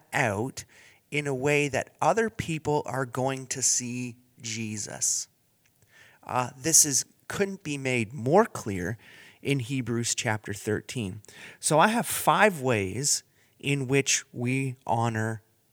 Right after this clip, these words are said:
God. And so we're gonna look at these five ways of honoring God. And the first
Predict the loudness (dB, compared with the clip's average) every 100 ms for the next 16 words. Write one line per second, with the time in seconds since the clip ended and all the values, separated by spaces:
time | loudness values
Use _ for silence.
0 | -10 -4 -4 -6 -12 -20 _ _ -20 -20
1 | -14 -6 -2 2 4 4 4 2 0 -2
2 | -4 -4 -4 -2 0 2 2 0 -4 -12
3 | -8 -6 -4 -4 -4 -4 -8 -6 -4 -2
4 | -2 -2 -4 -4 -4 -4 -6 -20 -12 -4
5 | -2 0 -2 0 2 2 2 0 -4